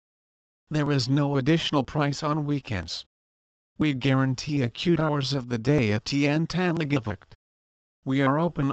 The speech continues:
on Saturdays from ten oh oh dash fifteen oh oh and on Sundays from eleven oh oh dash fourteen oh oh. Call twenty-two nineteen eighteen oh oh to book an emergency hour.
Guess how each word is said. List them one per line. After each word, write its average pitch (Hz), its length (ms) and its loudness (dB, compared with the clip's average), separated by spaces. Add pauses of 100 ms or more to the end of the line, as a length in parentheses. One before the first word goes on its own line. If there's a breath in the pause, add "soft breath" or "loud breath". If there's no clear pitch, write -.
on 127 180 0
Saturdays 147 680 -2
from 143 240 -4
ten 151 320 0
oh 139 260 -4
oh 143 220 0
dash 143 460 0
fifteen 147 680 -4
oh 127 240 -2
oh 151 280 2
and 123 140 0
on 127 200 2
Sundays 156 580 -2
from 156 260 0
eleven 139 480 0
oh 143 300 -4
oh 143 220 0
dash 143 480 0
fourteen 180 560 -2
oh 139 260 0
oh. 139 380 0 (720)
Call 147 320 2
twenty-two 180 680 -2
nineteen 131 600 0
eighteen 147 500 -4
oh 143 260 -4
oh 143 260 0
to 143 120 -6
book 160 260 -2
an 139 120 0
emergency 139 680 0
hour. 131 400 0